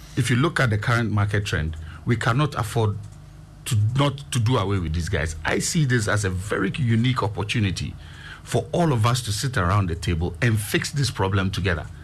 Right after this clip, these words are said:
Because let's not forget, tomorrow I might not be there. Tomorrow you also will not be there.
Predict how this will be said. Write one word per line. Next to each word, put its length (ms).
Because 500
let's 200
not 160
forget, 420
tomorrow 280
I 120
might 220
not 180
be 80
there. 220
Tomorrow 260
you 200
also 220
will 120
not 160
be 80
there. 180